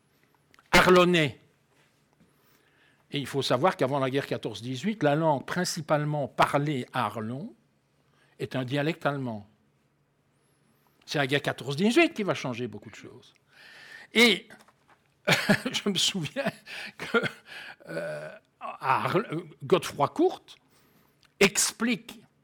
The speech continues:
dans certains de ses manuels destinés à l'enseignement secondaire avant la guerre quatorze, il y a le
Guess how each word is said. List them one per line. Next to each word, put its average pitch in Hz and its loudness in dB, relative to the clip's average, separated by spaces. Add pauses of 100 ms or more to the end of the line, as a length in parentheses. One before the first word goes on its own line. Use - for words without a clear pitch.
(140)
dans 165 0
certains 190 2
de 170 0
ses - 2
manuels 151 2
destinés 156 0
à 135 2
l'enseignement 127 -4
secondaire 123 -6 (560)
avant 151 6
la 151 4
guerre 123 -2
quatorze, - -6 (1300)
il 120 -8
y 127 2
a 127 4
le 123 0